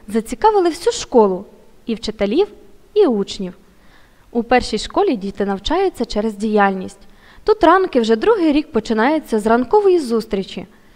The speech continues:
Учні вчаться вести діалог на важливі для них теми, здатні приймати нестандартні рішення, вміло модерувати дитячу комунікацію.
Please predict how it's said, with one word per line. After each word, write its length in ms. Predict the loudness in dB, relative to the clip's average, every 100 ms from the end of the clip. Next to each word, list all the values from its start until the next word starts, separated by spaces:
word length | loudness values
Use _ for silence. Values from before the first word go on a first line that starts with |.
| _ _ 2
Учні 340 | 2 4 -2
вчаться 400 | 0 -2 0 -2
вести 320 | -2 -2 -2
діалог 440 | 0 2 2 0 -2
на 100 | 0
важливі 400 | 0 0 0 0
для 140 | 0 -2
них 240 | 0 -2
теми, 420 | 2 0 0 -6 -12 -20 -20 -12 -8
здатні 440 | 0 0 0 -4
приймати 520 | -2 -2 0 -2 -2
нестандартні 800 | -4 -4 -4 0 2 2 0 -2
рішення, 520 | 0 -2 -4 -4 -6 -10 -20 -20 -20 -18 -4
вміло 300 | 0 2 0
модерувати 720 | 0 -2 -4 -2 -2 0 -2
дитячу 440 | -2 -2 -2 -2
комунікацію. 960 | -4 -2 0 -2 -4 -6 -6 -12 -14